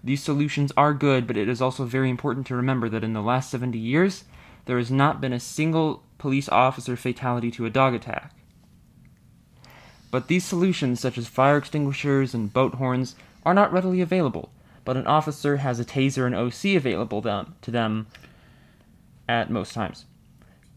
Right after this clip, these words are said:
O C is a very potent effect of about three to eight feet away, sprayed at hostile, uh, dogs, and during twenty incidents,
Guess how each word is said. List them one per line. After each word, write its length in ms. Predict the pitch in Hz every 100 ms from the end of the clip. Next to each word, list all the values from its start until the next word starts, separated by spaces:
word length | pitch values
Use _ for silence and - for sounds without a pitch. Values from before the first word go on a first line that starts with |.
| -
O 120 | 160
C 280 | - 180 156
is 140 | 131
a 40 | 127
very 260 | 135 139
potent 540 | 135 - 151 - 139 -
effect 500 | - 131 156 - -
of 140 | 120
about 440 | 113 123 117 -
three 440 | - - 131 139 143
to 80 | 120
eight 220 | 123 -
feet 220 | 135 127
away, 400 | 117 123 156 185
sprayed 400 | - - - 139
at 120 | 131 -
hostile, 680 | 135 123 - 127 113 107 -
uh, 220 | 110 104 110
dogs, 540 | 127 131 143 139 - - - - - -
and 140 | 131 123
during 220 | 156 143
twenty 320 | - 196 196
incidents, 680 | - 180 165 120 117 -